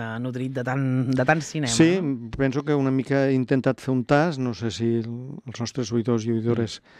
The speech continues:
Speaker 2: percebran aquesta passió, però la tinc i m'agrada, i, bueno, i que això és un, és un continu. Ara anirem també uns dies a València, a la missa, després del Festival de Sitges,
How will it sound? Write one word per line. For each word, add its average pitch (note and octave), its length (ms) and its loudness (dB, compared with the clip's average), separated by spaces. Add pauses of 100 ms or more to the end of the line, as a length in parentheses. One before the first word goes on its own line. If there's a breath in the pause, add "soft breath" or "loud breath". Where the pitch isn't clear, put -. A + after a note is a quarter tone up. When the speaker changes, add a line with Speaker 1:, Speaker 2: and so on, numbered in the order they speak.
(460 loud breath)
Speaker 2:
percebran B2+ 480 4
aquesta B2 320 -2
passió, C#3 400 2
però B2+ 200 4
la A#2 120 2
tinc D#3 240 2
i C#3 80 0
m'agrada, B2 340 2
i, B2+ 60 0
bueno, B2+ 180 0
i D#3+ 80 -4
que A#2 140 0 (140)
això A#2+ 260 -6
és B2 80 -2
un, B2 540 -4 (440)
és B2 140 -4
un C3 80 -2 (420)
continu. C3+ 480 2
Ara A#2+ 140 2
anirem B2 320 0
també B2 180 -2
uns A#2+ 140 -4
dies B2 240 2
a A#2 80 0
València, D#3 480 2
a D#3+ 80 -2
la A#2+ 80 -2
missa, E3+ 300 -2 (500 loud breath)
després A#2+ 400 4
del A#2+ 80 2
Festival A#2+ 400 0
de A2 80 -4
Sitges, E3 400 2